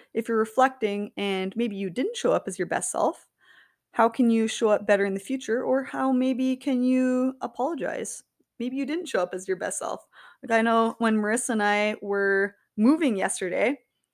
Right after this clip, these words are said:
man, for, for, <laughs> for, for anyone who is in a relationship, it is a trial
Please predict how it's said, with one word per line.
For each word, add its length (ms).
man, 280
for, 160
for, 200
<laughs> 480
for, 160
for 180
anyone 600
who 280
is 800
in 140
a 40
relationship, 720
it 100
is 140
a 60
trial 680